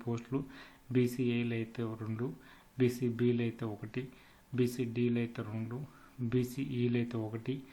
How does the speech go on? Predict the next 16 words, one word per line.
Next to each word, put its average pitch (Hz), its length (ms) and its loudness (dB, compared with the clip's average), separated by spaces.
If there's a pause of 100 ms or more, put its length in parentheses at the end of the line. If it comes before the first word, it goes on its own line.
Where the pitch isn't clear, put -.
(340)
ఈడబ్ల్యూఎస్లో 123 640 2
అయితే 113 220 -2
రెండు, 110 360 0 (540)
ఎస్సీ 123 260 -4
కేటగిరీలో 117 500 -2
అయితే 117 280 -4
రెండు, 117 240 0 (140)
మూడు, 117 260 2 (640)
టోటల్గా 127 480 0 (320)
ఇరవై 117 240 0
పోస్టులు 120 440 -4
అయితే 117 180 -2 (640)
ఖాళీలుగా 113 520 0
ఉన్నాయి. 117 260 -4 (760)
ఇక - 120 -4 (2500)
దీనికి, 123 440 2